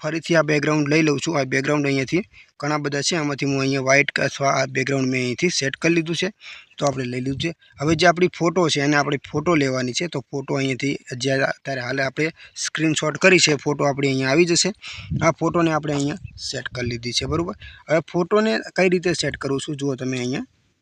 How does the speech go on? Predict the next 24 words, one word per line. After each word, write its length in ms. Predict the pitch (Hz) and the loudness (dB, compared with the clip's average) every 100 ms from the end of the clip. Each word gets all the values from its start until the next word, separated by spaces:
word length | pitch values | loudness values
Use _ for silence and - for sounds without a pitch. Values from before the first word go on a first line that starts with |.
| _ _ _ _ _ _ _ - - - - | _ _ _ _ _ _ _ -20 -18 -10 -6
તો 60 | |
ડબલ 300 | 143 143 180 | 0 4 4
ફ્રેમ 300 | 170 - 180 | 6 4 4
કઈ 200 | 170 170 | 2 4
રીતે 200 | 175 - | 4 4
બને 260 | 175 165 185 | 2 2 2
છે 120 | 196 | 0
ને, 60 | 175 | -2
તમે 240 | 160 160 | 0 0
ધ્યાન 240 | 127 139 131 | 0 -2 -2
આપો. 160 | 131 | -2
બીજો 260 | 127 135 160 | -2 -2 -2
તમે 260 | 151 156 | 0 0
પણ 140 | 156 160 | 0 -2
આ 80 | 151 | 0
ટાઈપની 320 | 151 151 156 | -2 -2 -2
બેસ્ટ 280 | 143 156 - - | -2 -4 -8 -12
ફોટો 220 | 143 147 | -8 -6
એડિટિંગ 320 | 135 127 185 - _ _ _ _ _ | -6 -6 -8 -10 _ _ _ _ _
કરી 200 | 143 151 | -2 0
શકો 300 | 156 160 170 | 0 -2 -4
છો 120 | 151 156 | -2 0
આરામથી. 460 | 127 120 117 123 - _ _ _ _ - | 0 -2 -6 -14 -18 _ _ _ _ -4
તો 160 | 147 | -4